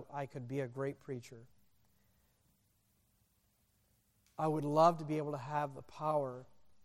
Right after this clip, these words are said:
to convince you of the necessity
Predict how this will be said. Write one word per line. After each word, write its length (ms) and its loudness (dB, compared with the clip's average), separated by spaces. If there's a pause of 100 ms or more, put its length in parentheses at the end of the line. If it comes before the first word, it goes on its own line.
(280)
to 120 -20
convince 760 -2
you 180 -6 (400)
of 120 -6
the 80 -4
necessity 960 0